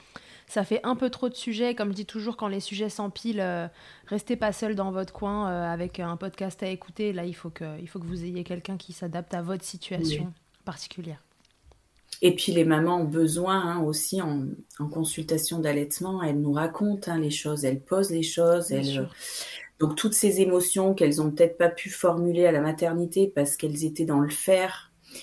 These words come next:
Speaker 2: et qu'elles ont pas pu vraiment, euh, euh, bah, vider leur sac et, et exprimer un petit peu leur ressenti, c'est aussi un temps, euh, qui leur est donné où elles peuvent dire, bah, voilà, voilà comment je me ressens, peut-être qu'elle est en colère, peut-être qu'elle est triste,
Speaker 1: Mm.
Speaker 2: peut-être qu'elle a peur, et cetera, et cetera.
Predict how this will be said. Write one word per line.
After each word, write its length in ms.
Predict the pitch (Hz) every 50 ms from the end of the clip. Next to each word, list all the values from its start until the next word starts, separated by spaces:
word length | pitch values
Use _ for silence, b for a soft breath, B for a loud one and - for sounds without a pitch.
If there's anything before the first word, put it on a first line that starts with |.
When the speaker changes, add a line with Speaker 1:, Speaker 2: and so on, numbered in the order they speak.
| B B -
Speaker 2:
et 100 | 151 143
qu'elles 580 | 147 - 147 135 113 92 107 107 131 143 143 151
ont 100 | 147 143
pas 140 | 170 170 170
pu 200 | 170 - 208 196
vraiment, 640 | 175 170 160 165 170 170 170 175 175 180 175 170
euh, 260 | 151 135 131 131 123 131 B B B B B B B B B B B - -
euh, 300 | 127 120 101 92 87 -
bah, 140 | 131 135 135
vider 320 | 143 143 160 156 156 165
leur 200 | 170 165 156 151
sac 420 | - - - 175 175 180 180 - -
et, 40 | 156
et 480 | 147 139 - - 139 143 139 127 110
exprimer 500 | 143 143 - - - - - 170 165 170
un 100 | 165 165
petit 140 | 165 - -
peu 100 | - 175
leur 200 | 170 165 156 151
ressenti, 440 | 156 156 156 - 160 156 151 - 208
c'est 140 | - - 170
aussi 300 | 165 160 - - - 175
un 140 | 156 156
temps, 400 | 151 156 - 208 202 208 214 208 B B B B B B B B B - -
euh, 160 | 160 156 151
qui 180 | 151 - - 180
leur 220 | 170 165 160 165
est 80 | 170 165
donné 480 | 160 185 196 190 202 214 214 220 214
où 260 | 190 165 151 147 156
elles 200 | 151 156 160 156
peuvent 300 | - - 196 202 196 175
dire, 300 | 156 151 165 185 202 190
bah, 140 | 165 160 156
voilà, 480 | 156 165 165 170 175 185 190 185 165 156
voilà 240 | 156 160 156 165 165
comment 240 | - 170 165 165
je 120 | 160 - 165
me 60 | 160
ressens, 460 | 160 - - - 175 175 185 190 196
peut-être 320 | 196 - 160 - 170 165 -
qu'elle 160 | - 160 156
est 40 | 147
en 120 | 147 151
colère, 420 | 147 - 180 175 165 170 180 180 -
peut-être 260 | - - - 156 156
qu'elle 140 | - 170 151
est 140 | 147 147 -
triste, 420 | - - 208 214 - - - -
Speaker 1:
Mm. 440 | - _ - - - - _ - -
Speaker 2:
peut-être 200 | 160 - 165 160
qu'elle 160 | - 170 165
a 60 | 147 147
peur, 480 | - - - 196 185 185 190 190 185
et 80 | 165 156
cetera, 340 | - - - - 170 160 160
et 60 | 160
cetera. 420 | - - - - 160 175 196 214